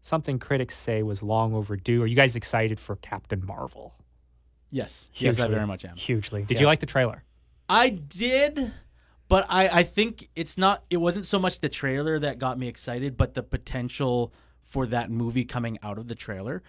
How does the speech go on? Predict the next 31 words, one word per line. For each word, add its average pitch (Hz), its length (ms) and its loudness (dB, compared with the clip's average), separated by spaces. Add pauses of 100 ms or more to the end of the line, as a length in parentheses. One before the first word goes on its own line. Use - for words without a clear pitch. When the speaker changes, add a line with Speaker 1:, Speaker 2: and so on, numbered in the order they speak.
(220)
Speaker 2:
because 147 340 4
it 117 160 -2
didn't 147 280 0
feel 139 440 0
like, 113 260 -2
it 135 100 -2
fe-, 180 180 -4
it's, 160 320 -6 (340)
it 170 160 -2
feels 226 300 6
like 226 220 4 (260)
they're 147 200 2
trying 160 220 2
to 143 60 4
market 127 400 0
it 117 100 -4
as 107 140 -4
an 110 100 -4
origin 110 360 -4
movie 95 260 -10
for 107 140 -16
Captain, - 360 -14 (180)
for 110 140 -10
Captain 101 320 -10
Marvel. 95 400 -10 (380)
But 127 240 0 (180)
if 127 240 -8
you 180 100 -2
see 170 280 -4
the 151 120 -6
little 135 540 -2